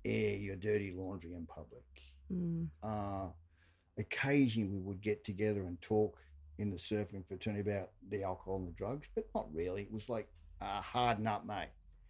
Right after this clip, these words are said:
Speaker 1: Have a, have a glass of concrete and harden up." You
Speaker 2: Mm.
Speaker 1: know, it was, um, part of the modelling was always drinking. You know, the line of coke we talked about. Surfing was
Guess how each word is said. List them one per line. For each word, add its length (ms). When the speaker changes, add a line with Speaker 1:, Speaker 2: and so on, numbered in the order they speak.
Speaker 1:
Have 140
a, 220
have 140
a 60
glass 360
of 100
concrete 460
and 80
harden 320
up." 120
You 100
Speaker 2:
Mm. 20
Speaker 1:
know, 240
it 80
was, 300
um, 400
part 260
of 100
the 120
modelling 600
was 200
always 380
drinking. 380
You 80
know, 160
the 100
line 260
of 80
coke 260
we 120
talked 300
about. 200
Surfing 560
was 220